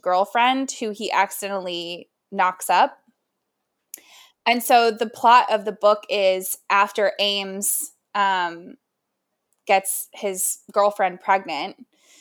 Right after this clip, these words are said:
she's like, "I wanna have a," and she's a straight woman, um, and a cis woman. She wants to keep the baby and have a family with him,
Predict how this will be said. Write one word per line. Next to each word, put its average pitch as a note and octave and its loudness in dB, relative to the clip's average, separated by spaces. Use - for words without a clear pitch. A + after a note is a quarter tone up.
she's G#3 -6
like, G#3+ 2
"I G#3 6
wanna G#3 2
have G3+ 2
a," F#3 -2
and G#3+ -2
she's A3 -4
a G3+ -6
straight F3+ -2
woman, E3+ -8
um, F#3 -2
and G3+ -4
a G3+ -2
cis F#3 -4
woman. F#3 -10
She G#3+ -4
wants G3+ -2
to A3 -6
keep - -12
the F#3+ -14
baby F#3+ 0
and F#3+ -6
have F#3 -2
a F#3 -2
family F#3+ -4
with A3+ -4
him, C4+ 0